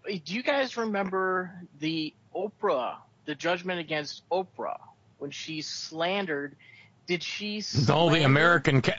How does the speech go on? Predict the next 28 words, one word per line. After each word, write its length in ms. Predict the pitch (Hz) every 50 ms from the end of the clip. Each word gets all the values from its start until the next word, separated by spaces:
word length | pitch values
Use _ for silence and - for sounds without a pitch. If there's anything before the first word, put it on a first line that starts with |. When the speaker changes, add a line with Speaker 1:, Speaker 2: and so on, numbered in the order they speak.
| 127 -
Speaker 2:
well, 160 | - - - 170
well, 160 | 190 214 208
Speaker 1:
Lucky 40 | 208
Speaker 2:
that's 200 | 262 294 - -
cl-, 220 | 214 185 190 165
Speaker 1:
Fame? 100 | - 147
Speaker 2:
yeah, 240 | 143 185 214 233 180
how 100 | 131 165
about 240 | 180 185 185 180 -
that? 200 | 202 190 165 139
The 120 | - 156
American 420 | 127 131 160 175 175 151 - 147 131
Cattlemen's 480 | - 170 175 175 156 131 131 120 107
Association. 840 | 117 107 - - 117 110 101 - 117 104 98 92 90 85 - 82 71 - - - -
Oprah, 400 | 139 160 180 - - 95 80 71 - - -
Speaker 1:
You 120 | - 120
Speaker 2:
it's 80 | 127 - -
Speaker 1:
remember 60 | 113 107 98
Speaker 2:
what's 80 | - -
for 60 | - 113
Speaker 1:
that? 60 | 98
Speaker 2:
dinner. 260 | 120 117 98 82 78 78 -
Ding, 180 | - 160 165
ding, 220 | 135 170 165 165 147
ding, 220 | 170 160 165 160
diddle-ding-a-ling-ding. 840 | 123 110 113 117 127 131 131 117 101 104 104 98 87 92 90 90 82 -
Yeah. 220 | 107 147 175 147 107 - - - - 453 466 480 - - - - - - -
Speaker 1:
<laughs> 80 | -